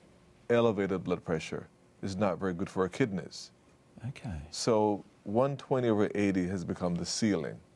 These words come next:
Speaker 2: Mm-hmm.
Speaker 1: for normal, and below that being normal, be-, th-, that's, that's the normal range. Above that, you're in a, in a pre-hypertensive range.
Speaker 2: Ah.
Speaker 1: And above one forty over ninety,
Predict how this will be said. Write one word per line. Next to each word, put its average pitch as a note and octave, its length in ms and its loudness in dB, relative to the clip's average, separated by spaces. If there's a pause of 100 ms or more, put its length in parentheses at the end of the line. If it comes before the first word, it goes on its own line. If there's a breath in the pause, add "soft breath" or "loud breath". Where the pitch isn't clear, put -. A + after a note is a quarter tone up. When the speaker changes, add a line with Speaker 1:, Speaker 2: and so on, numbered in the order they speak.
Speaker 2:
Mm-hmm. A2 340 0 (100)
Speaker 1:
for G2 100 -4
normal, F2+ 580 2 (680 soft breath)
and F#2 320 2 (140)
below F#2 300 4
that D#2 240 0
being D#2+ 220 -4
normal, A#1 420 -6
be-, E2+ 120 0 (320)
th-, D#2+ 120 -2
that's, F2 220 0
that's - 220 -2
the F#2 60 -4
normal D2+ 280 -2
range. C2 360 -6 (360 loud breath)
Above B2+ 400 0
that, A#2+ 200 2
you're A2+ 160 -2
in G2+ 140 -4
a, F#2 240 2 (440 soft breath)
in G2 100 -2
a F2+ 220 0
pre-hypertensive F#2+ 1400 0
range. - 560 -6 (680)
Speaker 2:
Ah. A#2+ 200 -4
Speaker 1:
And F#2+ 100 2
above G2 380 2
one G2 240 0
forty F#2+ 420 0
over E2+ 220 0
ninety, F#2+ 560 -2